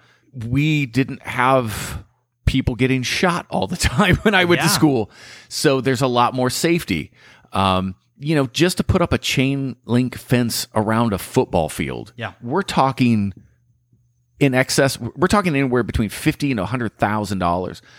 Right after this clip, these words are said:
Speaker 1: So now we're putting wrought iron fencing around an entire school.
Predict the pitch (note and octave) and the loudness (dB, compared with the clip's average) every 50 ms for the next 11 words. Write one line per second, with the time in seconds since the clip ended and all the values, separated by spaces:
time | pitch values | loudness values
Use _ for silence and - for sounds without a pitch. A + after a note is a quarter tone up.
0 | - _ - - C3+ B2+ C3 C3+ D#3+ E3+ E3 D3+ - - D3 C#3+ B2+ G2 F2+ F#2+ | -20 _ -4 -2 0 0 2 2 2 2 2 2 0 0 0 0 -2 -2 0 2
1 | A2 A#2 C3+ D3 C3+ A#2 A#2+ B2 A#2 A2+ G#2 - - - D3+ D3 C#3 - - A#2 | 4 4 4 4 4 2 2 0 0 0 -2 -6 -4 -2 -2 -2 0 0 -2 -2
2 | G#2+ G2+ F#2 F#2+ F#2+ G2+ G2+ G2+ F2+ G2 F#2+ G#2 - - - - C3+ C#3 C#3 C3 | 0 0 0 0 0 0 -2 -2 -2 -2 -4 -4 -6 -8 -4 0 0 2 2 2
3 | B2 A#2 - - - D3+ D3 C#3 B2+ A#2 A2 G2 | 2 0 0 -2 -2 0 0 2 2 0 -2 -2